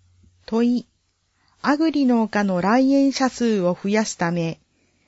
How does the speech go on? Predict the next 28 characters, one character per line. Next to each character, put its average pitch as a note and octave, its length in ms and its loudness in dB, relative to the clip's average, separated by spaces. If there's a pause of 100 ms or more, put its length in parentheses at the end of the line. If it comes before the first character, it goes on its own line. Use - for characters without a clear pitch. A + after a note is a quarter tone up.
(380)
民 B3+ 320 2
営 C4 180 6
化 A3 200 0
や G3+ 260 0 (240)
そ - 220 -4
こ C#4+ 160 2
に D4+ 160 0
し - 100 -6
か G#3+ 160 0
な G#3 140 2
い F#3 120 0
目 F3 140 -2
玉 A#3+ 320 4
等 A#3 320 2
を F3 100 -4
作 - 300 -6
る F#3+ 100 -2
考 A#3+ 440 2
え G#3+ 160 2
が E3+ 120 -4
な G#3 180 -2
い G3+ 80 0
の F3 140 -4
か D3+ 300 -4
伺 F#3+ 420 -2
い F3+ 100 -2
た E3+ 200 -2
い。 D#3 160 -4